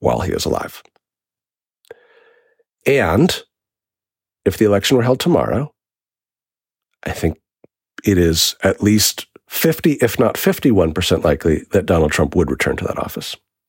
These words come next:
So that's where we are. Donald Trump is not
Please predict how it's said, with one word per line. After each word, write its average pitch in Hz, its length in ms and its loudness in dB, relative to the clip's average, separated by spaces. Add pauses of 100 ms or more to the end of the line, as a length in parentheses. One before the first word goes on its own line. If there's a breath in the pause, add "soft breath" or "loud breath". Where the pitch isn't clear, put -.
(280)
So - 140 -6
that's 147 240 0
where 170 140 4
we 101 140 4
are. - 280 -2 (2250 soft breath)
Donald 196 280 2
Trump 139 260 0
is 101 140 0
not 101 640 0